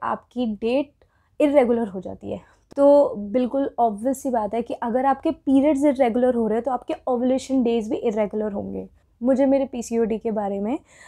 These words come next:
अ, शादी के बाद पता चला। जब मेरी डेट इरेगुलर हो रही थी तो मुझे डॉक्टर्स ने कहा था, "कोई बात नहीं,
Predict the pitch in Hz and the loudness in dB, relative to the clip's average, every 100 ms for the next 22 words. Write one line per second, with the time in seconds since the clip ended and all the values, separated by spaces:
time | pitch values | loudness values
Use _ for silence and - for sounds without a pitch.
0 | - - 220 208 202 233 214 220 226 202 | -12 -2 0 2 0 4 4 4 -2 -4
1 | 196 185 208 202 196 202 190 262 339 262 | -6 -6 -6 -6 -6 -8 -6 -2 2 4
2 | 262 262 254 254 233 247 247 240 208 220 | 4 4 4 2 0 -2 -2 -6 -4 -2
3 | 226 240 240 220 208 214 - 330 320 285 | 0 -2 -2 -2 0 -2 -2 -2 0 2
4 | 277 277 254 240 254 214 202 226 226 240 | 4 4 2 0 0 -2 -6 -10 -6 -6
5 | 220 196 - 294 269 240 214 196 262 | -6 -6 -6 -4 -2 -2 -4 -4 -2